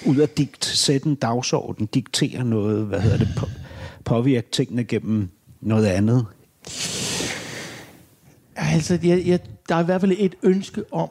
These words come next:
Speaker 2: at beskrive, hvad det er, vi laver, fordi der er så mange, der ikke ved, hvad det egentlig er, skuespilleren gør. Og der er rigtig mange skuespillere, der ikke ved, hvad det egentlig er, skuespilleren gør.
Speaker 1: Ja.
Speaker 2: Og det synes jeg er synd. Øh, fordi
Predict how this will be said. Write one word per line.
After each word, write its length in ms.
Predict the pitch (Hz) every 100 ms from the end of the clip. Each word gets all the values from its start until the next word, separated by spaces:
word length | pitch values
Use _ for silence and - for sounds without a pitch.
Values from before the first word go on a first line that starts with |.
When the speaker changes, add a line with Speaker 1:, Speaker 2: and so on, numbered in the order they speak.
| -
Speaker 2:
at 80 | 151
beskrive, 720 | 156 - - - 196 - 165 - - - - -
hvad 160 | 233 147
det 100 | - -
er, 160 | 160 160
vi 120 | 170
laver, 320 | 139 143 165
fordi 240 | - -
der 100 | - 165
er 140 | 156
så 140 | - 160
mange, 260 | 147 147
der 80 | -
ikke 140 | 151 151
ved, 240 | 147 170 - - -
hvad 100 | -
det 80 | - -
egentlig 320 | 185 175 147
er, 120 | -
skuespilleren 580 | 147 - 151 - 165 156 -
gør. 320 | 123 - - _
Og 160 | - -
der 60 | 143
er 180 | 139
rigtig 220 | 156 - 143
mange 160 | 160
skuespillere, 580 | - - 240 - - 131 135
der 80 |
ikke 160 | 127 -
ved, 160 | 147 - -
hvad 100 | 147
det 80 | 139
egentlig 200 | 147 143
er, 60 |
skuespilleren 540 | 143 - 151 - 58 60
gør. 240 | - - - _ _
Speaker 1:
Ja. 160 | 117 98 87 -
Speaker 2:
Og 160 | -
det 80 | 180
synes 220 | - 160
jeg 60 | 156
er 40 |
synd. 300 | 143 - 165 - - - _ _ _ - - - - - - - _ 247
Øh, 360 | 156 151 151
fordi 400 | - 160 - 180